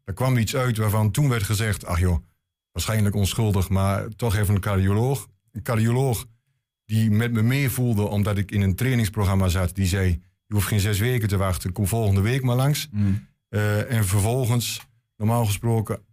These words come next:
Speaker 1: in, in onze regio, eh, Albergen, eh, als je daar een hartinfarct krijgt, dan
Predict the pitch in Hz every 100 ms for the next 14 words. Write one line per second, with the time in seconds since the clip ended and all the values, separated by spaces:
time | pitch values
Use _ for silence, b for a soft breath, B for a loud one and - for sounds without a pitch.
0 | - 110 104 101 107 110 120 101 107 120
1 | 107 104 107 113 - 92 95 104 104 104
2 | 98 101 104 104 98 98 98 - - _
3 | _ - 101 98 104 101 104 107 104 98
4 | - 104 104 - - _ 95 98